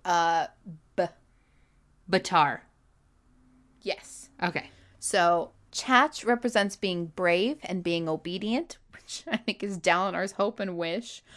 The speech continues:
Speaker 2: Yeah.
Speaker 1: Uh, Batar represents being wise and being careful. And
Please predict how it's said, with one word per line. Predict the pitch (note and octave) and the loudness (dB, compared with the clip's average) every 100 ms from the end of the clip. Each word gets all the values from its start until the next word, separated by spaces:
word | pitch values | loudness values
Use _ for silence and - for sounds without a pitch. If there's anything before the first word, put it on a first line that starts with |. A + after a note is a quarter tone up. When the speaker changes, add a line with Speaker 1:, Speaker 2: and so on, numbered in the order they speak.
| - F3+ | -16 -10
Speaker 2:
Yeah. | D#3+ E3 | -8 -2
Speaker 1:
Uh, | G3+ F3 F3 | 2 4 4
Batar | B3+ F#3+ F#3+ - - F#4+ D4+ - | 2 -6 -6 -8 0 4 4 4
represents | G3 G3 G#3 G3 F3+ | 0 0 -4 -4 -6
being | - E3+ E3 E3 E3 | -6 -6 -6 -8 -4
wise | D#3+ F3 B3+ C#4 - | 0 2 2 0 -6
and | F3+ E3+ E3+ - | -6 -6 -6 -8
being | D#3 D3+ D3+ | -6 -6 -10
careful. | - - G3+ A#3 - - A3 - _ _ _ _ _ _ _ _ _ - | -16 -6 -4 -4 -6 -8 -10 -12 _ _ _ _ _ _ _ _ _ 0
And | F3 F3 D#3+ D#3+ - | 2 2 -2 -4 -8